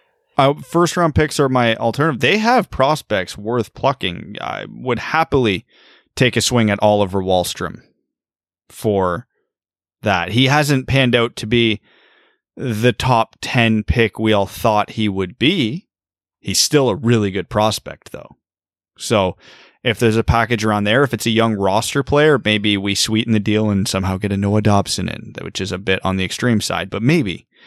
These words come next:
He was barely playing for them last year. I know they still have high hopes for him, but the Islanders system isn't bad.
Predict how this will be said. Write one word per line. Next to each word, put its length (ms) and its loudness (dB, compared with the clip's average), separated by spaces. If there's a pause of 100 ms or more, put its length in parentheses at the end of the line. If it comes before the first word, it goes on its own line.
(100)
He 160 4
was 300 4
barely 420 4
playing 280 0
for 140 -4
them 140 -2
last 280 -6
year. 200 -8
I 100 2
know 220 2
they 120 0
still 220 -2
have 140 -4
high 160 -2
hopes 280 -6
for 240 -10
him, 180 -4
but 200 -2 (1400)
the 360 -6
Islanders 500 2
system 440 2
isn't 480 -2
bad. 560 -2